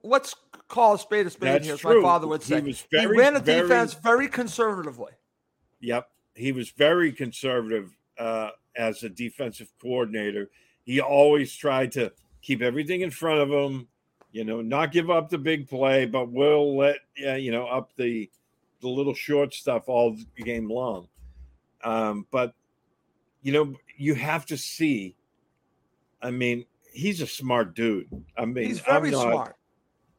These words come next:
Speaker 2: He's a very, very smart guy. And he has to see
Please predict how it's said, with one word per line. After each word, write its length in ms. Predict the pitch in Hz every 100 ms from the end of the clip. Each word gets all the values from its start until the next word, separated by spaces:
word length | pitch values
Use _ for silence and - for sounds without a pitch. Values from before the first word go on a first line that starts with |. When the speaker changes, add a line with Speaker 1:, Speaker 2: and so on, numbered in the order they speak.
| _ _ _ _ _ _ _
Speaker 2:
He's 320 | - 170 143
a 80 | 147
very, 500 | 110 131 147 156 147
very 380 | 117 139 139 120
smart 440 | - 131 117 113
guy. 220 | 92 69 - _ _ _ _ _ _ _ -
And 120 | 139
he 100 | 135
has 340 | - 147 - -
to 80 |
see 400 | 135 147 139 92